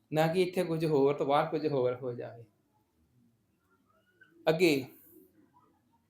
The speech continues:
"ਉਹ ਕਲਯੁਗ ਦੀ ਕਰਮ ਕਮਾਏਂਦਾ,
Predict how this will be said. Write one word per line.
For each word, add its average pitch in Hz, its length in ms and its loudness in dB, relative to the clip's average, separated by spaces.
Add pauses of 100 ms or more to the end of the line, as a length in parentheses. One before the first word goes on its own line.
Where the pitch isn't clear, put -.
(760)
"ਉਹ 226 240 12
ਕਲਯੁਗ 214 480 8
ਦੀ 196 240 2
ਕਰਮ 185 380 10
ਕਮਾਏਂਦਾ, 147 920 6